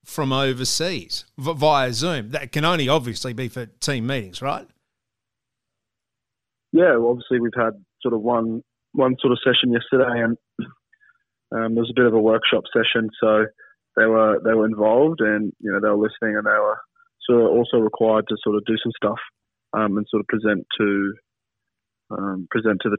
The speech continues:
Speaker 2: team as well, as most of the group, um, had to do as well, as was a workshop session. So, yeah, it's great. It means that, you know, they're still taking part and, and being involved, which is awesome.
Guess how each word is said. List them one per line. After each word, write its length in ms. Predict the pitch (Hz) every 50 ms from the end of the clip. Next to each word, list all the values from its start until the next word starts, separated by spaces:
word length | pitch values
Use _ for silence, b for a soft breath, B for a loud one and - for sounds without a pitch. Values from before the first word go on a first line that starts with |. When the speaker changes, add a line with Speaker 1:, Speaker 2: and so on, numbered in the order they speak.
| -
Speaker 2:
team 180 | - 110 107 104
as 100 | 101 95 107
well, 300 | 101 104 107 107 92 73
as 160 | 98 104 101 101 - - _ _ - - - _ _ _ _ _ _
most 260 | - 104 104 107 - -
of 80 | 104
the 80 | 101 101
group, 260 | - 101 101 95 - _ _ _ _ _ _ _ _ _ _ -
um, 260 | 107 95 95 92 92 92 -
had 120 | 107 98
to 80 | - 95
do 140 | 107 104 98
as 80 | 98 107
well, 160 | 107 98 78
as 140 | 95 101 101
was 120 | 101 98 95
a 20 | 104
workshop 360 | 95 98 101 - - - - - _ _ _ _ -
session. 320 | - 90 - - - - - - -
So, 160 | - 98 98 101 b b b b b b b b _
yeah, 120 | - 131 127
it's 100 | 113 - -
great. 240 | - 117 120 123 113
It 60 | 95
means 240 | 110 110 110 107 101
that, 160 | 107 101 92 - -
you 80 | 117
know, 100 | 104 101 101
they're 140 | 107 101 -
still 140 | - 113 110
taking 280 | - 120 110 113 107 - -
part 300 | - 107 107 104 104 104
and, 140 | 104 101 - _ _ _ _ _ _ _
and 100 | 104 107
being 180 | 104 110 107 107
involved, 420 | 104 95 104 104 107 107 104 107 -
which 140 | - 101 - -
is 100 | 104 98 -
awesome. 360 | 101 104 104 - - 101 107